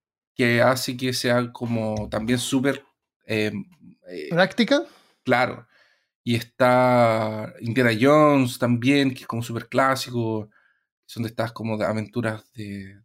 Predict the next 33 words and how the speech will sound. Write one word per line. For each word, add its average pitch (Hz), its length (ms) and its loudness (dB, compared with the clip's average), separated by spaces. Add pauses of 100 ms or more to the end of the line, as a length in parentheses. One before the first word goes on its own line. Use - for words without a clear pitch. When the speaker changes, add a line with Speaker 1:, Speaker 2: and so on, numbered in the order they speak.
Speaker 1:
de - 200 -16
más 104 160 -8
pulp. 147 500 4
Entonces, 120 480 -4 (460)
Speaker 2:
Claro. 131 160 -8
Speaker 1:
Eh, 104 400 -4
después, 113 640 0
eh, 104 380 -6
escuché 104 500 -6
a, - 500 -10
el 104 140 -14
de 110 100 -4
La 101 100 -2
Momia, 147 440 4
y 123 120 4
así 120 200 0
como 156 200 0
que 127 140 -4
cuando 120 220 0
encontraba 120 420 0
alguna 170 240 2
película 170 320 2
que 156 80 -2
me 143 80 -2
gustaba 160 380 0
y 170 80 2
era 165 100 -2
como 151 160 -2
de 135 60 0
la 127 120 0
onda, 202 420 0
empezaba 160 800 -4
a 135 100 -14